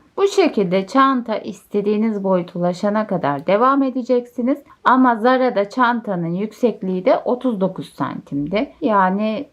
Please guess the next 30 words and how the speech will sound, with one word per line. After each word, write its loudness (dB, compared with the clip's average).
ben 0
otuz -10
dokuz -8
santim -12
olana -8
kadar -6
ördüm 2
açıkçası. -6
Bu -6
santim 0
olayı 0
elinizin 0
sıkılığıyla -4
da 2
değişir. 0
Şimdi 2
ilk 0
üç 0
zincir 2
çektiğim 2
yere 6
kadar 2
geldim. -2
O 4
boşluğa 0
iki -10
tane 0
ikili -4
trabzan 0
yaptım. -2